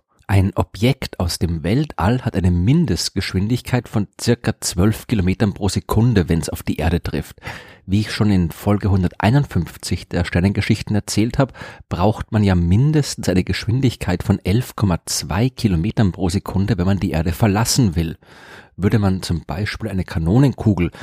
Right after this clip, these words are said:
mit einer geringeren Geschwindigkeit abschießen, dann würde sie wieder auf die Erde zurückfallen und könnte die Anziehungskraft unseres Planeten nicht überwinden.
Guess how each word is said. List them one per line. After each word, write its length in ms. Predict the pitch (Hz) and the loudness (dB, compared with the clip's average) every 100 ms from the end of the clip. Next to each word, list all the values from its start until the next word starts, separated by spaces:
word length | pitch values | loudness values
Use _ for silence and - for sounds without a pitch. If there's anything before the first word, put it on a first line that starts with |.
| - - | -18 -8
mit 120 | 95 | -4
einer 200 | 92 87 | -2 -2
geringeren 580 | - 95 92 156 104 92 | 2 2 4 4 4 0
Geschwindigkeit 640 | 82 - 95 98 113 - | -2 -4 -4 -2 -4 -4
abschießen, 460 | - - 123 - 135 | -6 -2 -2 0 0
dann 240 | 113 107 | 2 2
würde 180 | 87 101 | 2 0
sie 140 | - | 0
wieder 160 | 87 95 | -2 -2
auf 80 | 98 | 0
die 140 | 123 | 0
Erde 220 | - 90 | 2 0
zurückfallen 680 | - - 87 - - 95 127 147 - - - | 0 0 0 -2 0 2 4 0 -6 -20 -12
und 180 | 113 - | -12 -4
könnte 340 | - 85 - | -2 -2 -2
die 180 | - - | -6 -4
Anziehungskraft 1000 | - 85 - - 107 117 - - 117 - | -2 -2 -4 -2 -2 -4 -6 -2 -2 -2
unseres 340 | 101 95 117 | -4 -2 -4
Planeten 420 | - 104 90 - 92 | 0 2 2 2 2
nicht 220 | 90 - | 0 0
überwinden. 600 | 104 95 135 139 - | 0 4 4 2 0